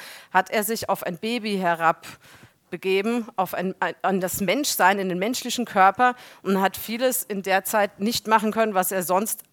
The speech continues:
vorher tun konnte. Überall gleichzeitig sein zum Beispiel. Das konnte er in diesem Körper Jesus nicht.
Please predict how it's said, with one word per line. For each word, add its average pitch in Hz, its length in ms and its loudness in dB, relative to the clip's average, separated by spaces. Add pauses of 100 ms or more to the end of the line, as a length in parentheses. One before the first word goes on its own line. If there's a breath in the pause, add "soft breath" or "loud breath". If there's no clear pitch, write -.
(100)
vorher 175 400 2
tun 196 200 -6
konnte. 160 440 -4
Überall 170 340 0
gleichzeitig 165 680 0
sein 143 240 -4
zum 147 160 -10
Beispiel. 127 420 -6
Das - 200 -8
konnte 185 280 -2
er 165 140 2
in 170 80 -2
diesem 160 220 -8
Körper 170 300 -4
Jesus 160 440 -8
nicht. 151 280 -10